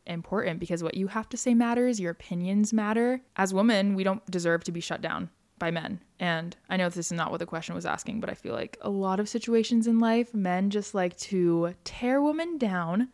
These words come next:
So you know what? The tables have turned. We're gonna start standing up for ourselves.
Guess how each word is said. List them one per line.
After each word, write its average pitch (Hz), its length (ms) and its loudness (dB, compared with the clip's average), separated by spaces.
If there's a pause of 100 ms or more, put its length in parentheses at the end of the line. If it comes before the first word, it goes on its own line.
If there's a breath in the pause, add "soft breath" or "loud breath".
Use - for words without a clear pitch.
(300 soft breath)
So 233 500 2
you 220 100 0
know 247 160 6
what? 254 380 6 (100)
The - 80 -12
tables 240 360 0
have 254 120 0
turned. 196 320 0
We're 185 220 0
gonna 269 120 0
start 294 260 0
standing 214 340 4
up - 180 0
for 180 140 0
ourselves. 180 640 0